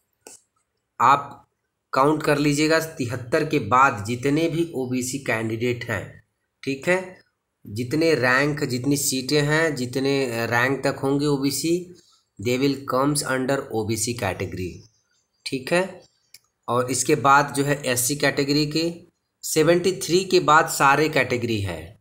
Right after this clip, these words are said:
ठीक है, चाहे ओबीसी हो, चाहे ईडब्ल्यूएस हो, चाहे एससी हो, चाहे एसटी हो, चाहे ओएच हो, चाहे पीएच हो, ठीक है। तो देखिए, जो वेटिंग क्राइटेरिया होगा, वेटिंग क्राइटेरिया की मैं बात करूं तो जैसा कि सेवेंटी थ्री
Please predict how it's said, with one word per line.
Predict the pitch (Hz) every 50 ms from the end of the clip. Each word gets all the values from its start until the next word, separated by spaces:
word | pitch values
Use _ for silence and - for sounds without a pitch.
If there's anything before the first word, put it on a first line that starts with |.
| _ _ -
ठीक | - 131 131 131 165
है, | 147 120
चाहे | - 123 117 120
ओबीसी | 117 117 113 101 120 117 110 - 131 135
हो, | 120 120 120
चाहे | 120 120 113 110 107
ईडब्ल्यूएस | 113 117 110 110 101 110 113 113 110 104 - -
हो, | 113
चाहे | 107 - 110 104 101 104 104
एससी | 101 104 - - 117 110
हो, | 104 104
चाहे | 101 101 101 95 98 98 101
एसटी | 95 - - - 110 101
हो, | 92 98 101 101 - - - - - - - _
चाहे | - 131 127 127 127 104
ओएच | 107 113 120 120 117 110 - -
हो, | 113 107
चाहे | - 110 101 98
पीएच | 104 - 104 98 95 87 82 - - -
हो, | - - - _ _ _ _ - _ _ _ _ - -
ठीक | 127 123 123 -
है। | 185 208 233 240 - - - - - - - - - - _ _ _ _
तो | 165 170
देखिए, | 156 165 165 165 - - 160
जो | 123 117 135 131 120
वेटिंग | 117 127 131 127 180 196 214
क्राइटेरिया | 196 196 170 147 135 120 135 131 123 120 127 120
होगा, | 107 98 98 92 95 95 90 92 - - - - _ _ _ _ _ _ _ 92
वेटिंग | 110 135 143 175 196 202
क्राइटेरिया | 196 170 151 143 151 143 135 139 135
की | 123 - 139
मैं | 131 127 -
बात | 104 104 107 117 117 117
करूं | - 101 92 87 87 90 - - - _ _ _ _ _ _ _ _ _ _ - - - - 101 101 98
तो | 110 110
जैसा | 98 127 131 131 - 156
कि | 151 156 170 147
सेवेंटी | 147 - 139 131 143 143 139 - 160
थ्री | 147 147 - - 156 180 185 190 190 185 - -